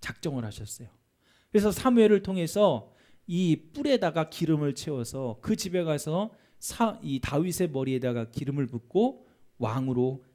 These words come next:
임명을 하시죠. 자, 그런데 다윗이 왕으로 임명받고 난 이후부터 누구의 시기를 받냐면 이미 왕의 자리에 있는 사울 왕의 시기를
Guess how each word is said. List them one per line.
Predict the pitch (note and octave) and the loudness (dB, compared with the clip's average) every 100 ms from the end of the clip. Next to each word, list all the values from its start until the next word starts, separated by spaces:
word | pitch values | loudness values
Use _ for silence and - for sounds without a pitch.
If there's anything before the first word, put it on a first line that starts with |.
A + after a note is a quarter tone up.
| _ | _
임명을 | - F3 G3+ E3 C3 B2+ C3 _ _ _ | -2 0 0 -2 -4 -6 -10 _ _ _
하시죠. | - D#3 - G2+ G#2+ _ _ _ _ _ _ _ _ _ _ - - _ | -12 -12 -14 -20 -20 _ _ _ _ _ _ _ _ _ _ -20 -20 _
자, | - - | -12 0
그런데 | G#3 A#3+ G#3 A3 D3 A2+ - _ _ _ | 2 4 6 6 4 0 -10 _ _ _
다윗이 | - F#3 A#3 A3+ B3 | -2 2 2 2 2
왕으로 | G#3+ F#3+ G#3 G#3+ | 4 4 2 2
임명받고 | E3+ F#3 G3 F#3 E3+ F3 | 2 -2 0 0 0 -2
난 | E3+ D#3+ | -2 -2
이후부터 | C3 C#3 B2 A#2+ - C#3 A#2 G#2+ | -2 -4 -4 -8 -6 -2 -2 -4
누구의 | B2+ D#3 F3+ D#3 | -4 4 6 6
시기를 | - - E3+ D3 | 2 -4 -4 -4
받냐면 | A#2 A2 G#2+ G2 A2+ G3 - _ _ | -4 -6 -6 -10 -10 -12 -16 _ _
이미 | F#3 A#3 A#3 | 4 6 6
왕의 | D3 C#3 D#3 F3+ E3 | 4 -2 -2 -2 -4
자리에 | C#3 B2 C3 | -6 -4 -2
있는 | A#2 A#2 A#2+ | -2 -4 -6
사울 | B2+ - - A#3+ A#3 | -8 -8 -4 -2 0
왕의 | D#3+ C3+ C3 | -2 -4 -8
시기를 | - G#3 E3+ C#3+ B2 | -8 -6 -6 -6 -6